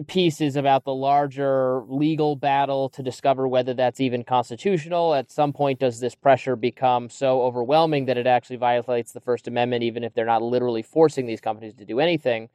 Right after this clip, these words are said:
But I focused on a bunch of emails I obtained, messages exchanged between the C D C and Facebook, or Meta, the parent company of Facebook, over the course of the pandemic that I think are really interesting, really il-, illustrative,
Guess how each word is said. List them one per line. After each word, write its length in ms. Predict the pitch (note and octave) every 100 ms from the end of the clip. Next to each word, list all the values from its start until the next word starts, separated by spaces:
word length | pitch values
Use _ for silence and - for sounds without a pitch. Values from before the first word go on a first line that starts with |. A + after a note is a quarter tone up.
| _ _ _ - _ -
But 120 | E3+ F3+
I 200 | G#3+ C4
focused 500 | A3+ F#3+ E3+ D3+ -
on 440 | E3 D3+ D3 D3 -
a 220 | C#3+ C3+
bunch 220 | C#3+ D3+
of 80 | C#3+
emails 400 | G3+ A3+ F#3 F3
I 140 | C#3+ E3
obtained, 640 | E3 D3 C#3+ B2+ B2 B2+ -
messages 480 | C#3+ D#3+ D#3+ D3 C#3
exchanged 460 | C3+ - C#3 C3+
between 320 | B2+ - C#3 B2+
the 80 |
C 240 | A#2 D#3+ D#3+
D 100 | C#3+
C 320 | - D3 C3+
and 160 | A#2+ A2+
Facebook, 680 | - G3 A3+ - B2+ A2+
or 120 | A#2
Meta, 340 | A2+ C3+ B2+ A#2
the 60 | A2+
parent 300 | D3 C#3 -
company 280 | A2 G#2+
of 80 | G2+
Facebook, 520 | - A2 - A#2+ A#2 _ _ _ _ _
over 200 | D#3 D3+
the 100 | D3
course 300 | D3 F3 E3
of 80 | D#3+
the 80 | D3
pandemic 600 | C#3 C#3+ C#3+ D#3+ C#3 C3+ D3
that 120 | D3+
I 140 | G3+
think 160 | A#3+ C#4
are 100 | A3
really 280 | G3 A3 F3
interesting, 580 | F3 F3+ - C3 C3
really 240 | D3 D#3+ D3
il-, 220 | B2+ C3
illustrative, 800 | - C3 E3+ - C3+ B2 A2 A#2+